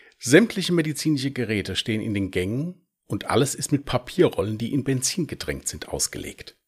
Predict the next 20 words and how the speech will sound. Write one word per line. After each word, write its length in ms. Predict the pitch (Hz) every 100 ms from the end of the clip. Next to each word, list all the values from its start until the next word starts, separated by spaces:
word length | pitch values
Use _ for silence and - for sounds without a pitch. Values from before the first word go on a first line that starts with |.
| _ _ _ _ _ _ _ _ _ _ _ _ -
Eine 200 | 160 180
Schwarzpulverspur 1160 | - 208 - - 107 - 92 - 98 95 110
läuft 340 | 135 113 135 -
von 200 | 135 -
einem 240 | 104 135
Behandlungsraum 640 | 135 131 131 156 - 117 127
zum 180 | 139
anderen 480 | - 123 82 80 110
und 220 | - 80
mündet 380 | 95 107 110 139
in 100 | 131
einem 220 | 120 117
großen 480 | 107 107 156 - 143
Haufen 260 | 117 107 135
Schwarzpulver 640 | - 104 - - 123 135
in 100 | 131
der 100 | 113
Mitte 200 | 90 -
der 120 | 110
Praxis. 520 | - 90 - - -